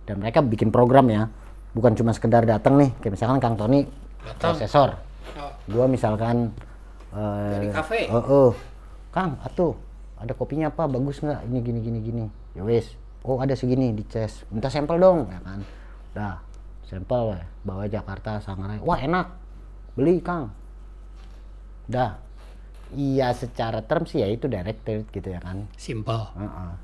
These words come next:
Speaker 1: Eh, tapi kan direct trade yang dimaksud sama orang-orang di luar ini kan beda. Gitu, lebih dalam dan nggak cuma sekedar buat Instagram konten aja.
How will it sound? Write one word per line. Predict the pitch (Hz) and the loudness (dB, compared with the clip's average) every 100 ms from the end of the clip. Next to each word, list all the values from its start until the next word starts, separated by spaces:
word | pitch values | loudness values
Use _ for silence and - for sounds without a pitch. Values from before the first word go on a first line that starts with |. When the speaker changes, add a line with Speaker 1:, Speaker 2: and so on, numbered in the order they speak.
| - - - - - - - - - | -14 -14 -16 -16 -18 -18 -16 -16 -10
Speaker 1:
Eh, | 107 107 104 | -6 -4 -4
tapi | 110 104 | -8 -8
kan | 135 147 143 | -4 0 0
direct | 110 110 104 | 0 -2 -4
trade | - 110 - | -4 -6 -4
yang | 110 104 110 | -6 -4 -4
dimaksud | 104 101 101 101 101 95 101 - 107 - | -4 -4 -4 -4 -6 -8 -10 -10 -12 -10
sama | 98 98 98 95 95 92 87 - - - - - - - - - - - - - | -10 -10 -8 -8 -10 -10 -12 -14 -16 -18 -18 -18 -18 -18 -18 -18 -18 -18 -18 -12
orang-orang | 107 101 98 92 95 | -8 -6 -6 -6 -4
di | |
luar | 92 95 92 | -4 -4 -4
ini | 101 | -4
kan | 107 117 | -4 -4
beda. | 90 87 85 - - - - - - - - - - | -4 -6 -8 -12 -18 -18 -18 -18 -18 -18 -18 -18 -18
Gitu, | - 95 98 | -12 -8 -6
lebih | 87 87 87 | -6 -4 -4
dalam | 95 87 92 95 92 95 98 | -4 -4 -4 -4 -6 -6 -6
dan | 90 87 87 92 | -6 -6 -6 -6
nggak | 90 | -8
cuma | - 98 92 | -6 -8 -6
sekedar | - 98 95 | -6 -6 -4
buat | 87 95 92 - | -4 -6 -6 -10
Instagram | 98 - 92 90 92 | -10 -8 -8 -6 -6
konten | 95 95 92 90 | -4 -6 -6 -6
aja. | 101 117 101 95 | -2 0 0 -4